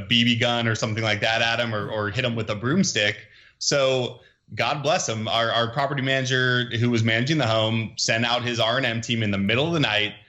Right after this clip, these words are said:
to go out there with a, a very, uh,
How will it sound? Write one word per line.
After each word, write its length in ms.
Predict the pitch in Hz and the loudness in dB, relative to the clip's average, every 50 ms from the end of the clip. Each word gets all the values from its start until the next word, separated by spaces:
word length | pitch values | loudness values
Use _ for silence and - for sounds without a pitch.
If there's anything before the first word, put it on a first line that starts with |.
| _ - _ _ _ - | _ -20 _ _ _ -6
to 100 | 123 120 | -4 0
go 180 | 127 135 139 | 0 2 2
out 200 | 135 131 127 127 | 2 2 2 0
there 180 | 127 117 117 113 | -2 -2 -2 0
with 180 | 113 113 - | -2 -2 0
a, 240 | 117 110 107 104 95 85 | 0 0 0 0 -2 -4
a 320 | - 107 107 104 101 101 104 | -2 0 0 -2 -2 -8 -6
very, 600 | 98 117 110 113 123 135 131 127 123 117 117 - - - | -2 0 0 2 2 2 2 2 0 0 -4 -10 -6 -2
uh, 240 | 107 104 104 104 101 | 0 0 0 0 -2